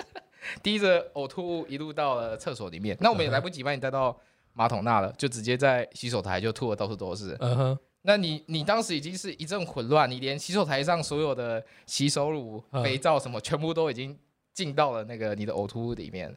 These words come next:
Speaker 2: 嗯哼。
Speaker 1: 那我个人觉得是，<laughs> 是有点丢脸啊，我就赶快跑出去跟服务生讲说：“哎呀，我们真的不小心吐在里面了。”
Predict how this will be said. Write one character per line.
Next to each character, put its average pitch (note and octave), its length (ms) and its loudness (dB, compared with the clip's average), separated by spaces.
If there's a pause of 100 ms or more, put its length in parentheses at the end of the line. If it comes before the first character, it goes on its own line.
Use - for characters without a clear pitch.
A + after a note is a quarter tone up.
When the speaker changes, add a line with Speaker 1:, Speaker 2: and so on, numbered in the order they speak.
Speaker 2:
嗯 A#2+ 180 4
哼。 C3 200 6
Speaker 1:
那 C#3 320 4 (500)
我 A2+ 100 -6
个 F3 140 4
人 E3+ 100 4
觉 B2+ 140 0
得 B2+ 100 4
是， C3 400 2 (460)
<laughs> - 480 -20
是 A3+ 220 2
有 E3 120 8
点 D#3+ 160 0
丢 D3 220 2
脸 A2+ 240 -4
啊， F2 80 -2
我 A2+ 80 2
就 D3+ 100 6
赶 D3 140 -4
快 D3+ 80 2
跑 C3 140 4
出 B2 100 -6
去 C#3 100 0
跟 C#3 160 -2
服 B2+ 140 -4
务 C3 80 2
生 B2 180 2
讲 A2 200 -2
说 A#2 120 -2
：“哎 D#3 120 6
呀， D3 200 6
我 B2 60 0
们 A#2+ 140 -8
真 D3+ 120 -4
的 B2 340 -4
不 - 100 -14
小 G#2+ 160 0
心 B2 180 -6
吐 B2+ 140 -8
在 A#2+ 160 4
里 G2 120 -10
面 G#2 220 -4
了。” D#2 100 -8